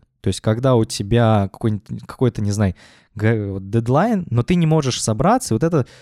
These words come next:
вот эти помидорки, они помогают тебе там по двадцать минут концентрироваться на задаче, потом пять минут отдыхать и вот так вот и продолжать работать. Но на, на каждый день это, ну, это, это просто невозможно, это очень неудобно. А вот эти часы, они, получается, тебе не надо следить за тем, чтобы они тебе в какой-то момент сказали, что: «Чувак, встань».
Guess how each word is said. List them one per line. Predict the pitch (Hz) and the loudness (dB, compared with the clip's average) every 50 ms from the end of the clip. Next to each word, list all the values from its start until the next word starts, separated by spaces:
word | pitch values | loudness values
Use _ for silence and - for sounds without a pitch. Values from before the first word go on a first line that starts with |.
| - - _ _ - | -20 -20 _ _ -6
вот | 117 117 131 156 | -4 -2 0 0
эти | 156 143 131 | -2 -2 -2
помидорки, | - 127 123 135 151 196 247 247 - - | 0 0 0 2 2 2 0 0 0 0
они | 113 120 156 | 0 0 0
помогают | 170 - 123 113 113 123 120 170 180 170 131 123 | 0 0 -2 0 0 0 0 2 2 2 0 0
тебе | - - 113 117 | -2 -4 -4 -2
там | - 101 95 | -2 -2 -4
по | - 110 | -4 -2
двадцать | 104 120 127 123 - - | 0 0 0 0 -2 -2
минут | 113 120 165 180 - | 0 0 0 0 -2
концентрироваться | - 113 101 - 101 104 - - 127 147 165 151 120 107 - - | -4 -8 -8 -6 -8 -6 -4 -2 0 0 2 0 0 -2 -4 -4
на | 104 98 | -4 -2
задаче, | 95 101 107 143 180 254 - - 135 | -2 -2 0 0 0 -2 -2 -6 -8
потом | - - - 113 107 | -8 -6 -4 -4 -2
пять | 101 110 104 98 | -2 -2 -2 -2
минут | - 104 101 101 95 - | -2 -4 -4 -4 -4 -6
отдыхать | 95 92 92 98 - - - 113 - - | -6 -6 -6 -8 -6 -4 -6 -6 -4 -4
и | 143 165 | -4 -2
вот | 151 120 | -2 0
так | - 113 - | 0 -2 -2
вот | - 104 - | -2 -6 -4
и | - 101 98 98 | -2 -4 -2 -2
продолжать | - - 101 107 104 98 110 113 - | -4 -4 -2 0 0 0 0 -2 -2
работать. | 101 98 98 95 87 90 - | -2 -4 -2 -4 -4 -6 -4
Но | 98 104 107 104 | -2 0 0 0
на, | 107 104 104 104 | 0 -2 -2 -2
на | 104 104 104 | -4 -4 -4
каждый | - - 110 113 104 95 95 90 | -2 -2 -2 -2 -2 -2 -4 -4
день | 98 117 139 135 | -2 0 0 0
это, | 104 98 92 98 | 0 -2 -4 -4
ну, | 101 107 104 | -2 -2 -2
это, | 98 95 - 95 98 - | -2 -2 -4 -8 -8 -6
это | 98 98 - 98 | -6 -6 -6 -4
просто | - - 113 110 - - | -4 -2 -4 -4 -4 -6
невозможно, | 101 98 95 92 92 85 87 90 87 85 90 92 - | -6 -4 -4 -4 -4 -6 -6 -6 -8 -8 -10 -12 -12
это | - - 107 | -10 -6 -4
очень | 104 101 - 107 95 92 | -4 -4 -4 -6 -4 -4
неудобно. | 98 101 98 95 101 95 92 - 87 85 - | -2 -2 -2 -2 -2 -2 -2 -4 -6 -10 -8
А | - 101 98 101 101 101 98 98 95 95 | -4 -2 0 0 0 0 0 0 -2 -2
вот | 95 107 - | -2 -2 -2
эти | 170 160 170 | -2 -2 -4
часы, | 156 - - - - 214 233 262 269 247 214 175 147 127 117 107 113 | -6 -6 -6 -6 -4 -2 -2 -2 -2 -2 -2 -2 -2 -2 -4 -4 -4
они, | 117 104 107 123 151 185 | -4 -2 -2 -2 -2 -2
получается, | 185 - 131 127 123 - 156 160 160 151 - - 135 117 | -2 0 0 0 0 0 2 2 2 2 0 0 -2 -4
тебе | - - - 120 156 | -4 -4 -2 -2 -2
не | 226 294 247 | 0 0 0
надо | 156 165 208 220 202 | 2 2 2 2 0
следить | - - 156 156 165 190 190 | -2 -2 -2 -2 0 0 0
за | 160 147 | 0 0
тем, | 143 - 151 165 | 0 0 0 0
чтобы | 175 - - 143 139 135 131 | 0 0 -2 -2 0 2 2
они | 127 131 139 151 | 2 2 2 0
тебе | 139 - 113 120 139 | -2 -2 0 0 0
в | - - | 0 -2
какой-то | 117 - - 131 131 - | -4 -2 0 0 0 0
момент | 117 113 110 117 135 139 | 0 0 0 0 0 -2
сказали, | - - 113 107 101 107 127 139 131 | -2 -4 -4 -2 0 0 0 -2 -2
что: | 127 - - 104 | -4 -6 -6 -6
«Чувак, | - - 107 107 127 - | -6 -6 -6 -6 -6 -6
встань». | - - - 95 90 90 87 | -8 -8 -6 -6 -4 -4 -6